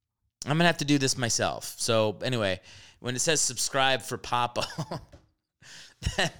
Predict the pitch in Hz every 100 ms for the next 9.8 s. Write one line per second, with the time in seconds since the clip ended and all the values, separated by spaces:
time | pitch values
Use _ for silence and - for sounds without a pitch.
0 | - 165 151 135 123 - - - - -
1 | - - 117 143 131 127 107 - 117 107
2 | 101 82 60 _ _ - - - - _
3 | _ _ _ - 143 - 131 _ - _
4 | - _ - - _ _ - - 160 180
5 | - - - - - - 69 67 60 -
6 | 62 71 - - - - - 143 165 175
7 | 151 - 156 139 117 120 120 127 117 123
8 | 113 104 104 113 101 107 110 104 92 -
9 | 107 110 92 104 101 - 98 92